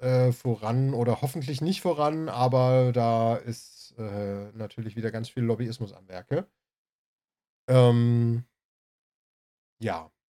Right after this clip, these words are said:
Das wird dann wahrscheinlich auch eins der nächsten Themen dann sein,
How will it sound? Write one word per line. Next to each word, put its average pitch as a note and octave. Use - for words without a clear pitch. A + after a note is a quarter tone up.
Das -
wird A#2+
dann A2+
wahrscheinlich A2
auch G#2+
eins G#2+
der A2
nächsten G#2+
Themen G#2+
dann F#2+
sein, G2+